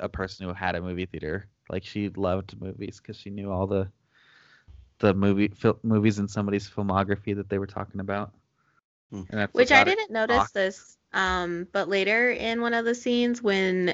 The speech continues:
Speaker 3: Noxzema and Clara are sitting outside of the movie theater that's in town, that's closed down now,
Speaker 1: Yeah.
Speaker 3: uh, it's called the Clara,
Speaker 1: Hmm.
Speaker 3: which I was like, "Oh, that's cute."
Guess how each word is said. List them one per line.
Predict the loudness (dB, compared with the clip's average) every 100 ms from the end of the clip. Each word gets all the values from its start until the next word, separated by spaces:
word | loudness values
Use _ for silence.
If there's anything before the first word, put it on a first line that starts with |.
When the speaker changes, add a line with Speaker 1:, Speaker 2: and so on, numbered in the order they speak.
| 0
Speaker 3:
Noxzema | 0 2 2 2 4 4 4
and | 2
Clara | 4 6 6 6 6
are |
sitting | 2 0 0
outside | 0 0 0 2
of | 0
the |
movie | -2 -2 -2
theater | -2 0 2
that's | 2 2 0
in | 0
town, | 2 2 2 0 -6 _ _ 0
that's | 2 4
closed | 4 4
down | 4 4 4
now, | 2 0 -2 -8 -14 -12 -6
Speaker 1:
Yeah. | -6 4
Speaker 3:
uh, | 6 6 6
it's | 0 -2
called | -4 -4
the | -6
Clara, | -4 0 4 4 4 4 0 -4 -10 _ _ _ _ _ _ _ _ _ _ _ _ -12
Speaker 1:
Hmm. | -8 -4
Speaker 3:
which | 0 4
I | 4
was | 4
like, | -2 -2
"Oh, | 0 2
that's | 0 0
cute." | -4 0 2 2 4 6 6 4